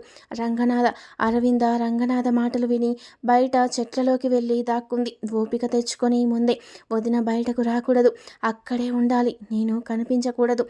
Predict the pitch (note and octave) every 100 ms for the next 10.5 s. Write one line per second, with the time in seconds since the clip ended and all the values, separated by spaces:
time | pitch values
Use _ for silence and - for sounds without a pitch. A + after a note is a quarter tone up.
0 | - - - C4 B3+ A#3+ A#3+ A3+ A#3 A#3+
1 | B3 B3 B3 A#3+ A#3+ B3 A#3+ A#3 B3 B3
2 | B3 - - - A3+ B3+ C4 B3+ - G#3
3 | A3+ A#3+ C4 B3 B3 - B3+ B3+ - -
4 | - A#3+ B3 A#3+ A#3+ A#3+ B3+ B3+ B3 B3
5 | - A3 A#3 A#3+ A#3+ A#3 - _ C#4+ D4
6 | D4+ D4 C4 C4 B3+ B3+ A#3 A#3 B3+ B3+
7 | C4 C4 A#3+ A#3+ B3 B3 A#3+ A#3+ G#3 A3
8 | A3+ A#3+ B3+ A#3+ - - B3+ A#3+ B3 B3+
9 | A#3+ A#3 - - - B3+ B3+ C#4+ C#4 C#4
10 | C4 C4 B3+ B3+ B3